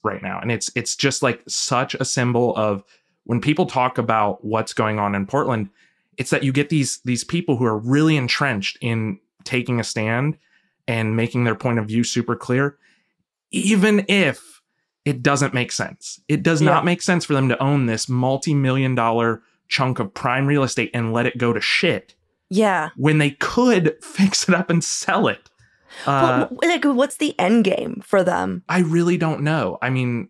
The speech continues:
Speaker 1: so since that story came out, they started cleaning it up a little bit. Clean and Safe stepped in and did another cleaning without being paid, but, but stepped in and cleaned it up. And what's really interesting is, uh, the police have started to crack down on the area. So they've made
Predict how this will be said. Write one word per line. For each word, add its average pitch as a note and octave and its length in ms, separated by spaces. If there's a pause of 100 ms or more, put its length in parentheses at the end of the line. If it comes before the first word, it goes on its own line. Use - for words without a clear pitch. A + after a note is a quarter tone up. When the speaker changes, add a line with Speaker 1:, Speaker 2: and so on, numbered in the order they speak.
(120)
Speaker 1:
so - 160
since F3+ 240
that F#3 180
story D3 260
came B2+ 220
out, F#2+ 260 (160)
they B2+ 180
started C3+ 440
cleaning B2+ 320
it A2 80
up G2+ 140
a G2 40
little F2+ 240
bit. F2 260 (360)
Clean F3 260
and C#3+ 100
Safe E3+ 240
stepped - 280
in A#2 120
and A2+ 140
did A#2+ 140
another A#2+ 320
cleaning A#2 460 (200)
without A#2+ 360
being B2+ 220
paid, G#2 340
but, G#2 180 (100)
but A#2+ 220
stepped - 260
in G#2+ 120
and G2+ 100
cleaned G2+ 240
it F#2+ 80
up. G2 160 (540)
And D3 120
what's C#3+ 160
really D#3 340
interesting B2+ 460
is, A#2 460
uh, A#2 280
the G#2 100
police A3 280
have C3+ 80
started G2+ 300
to - 40
crack - 280
down F2 220
on - 120
the - 140
area. - 280
So - 220
they've A2 180
made A2 300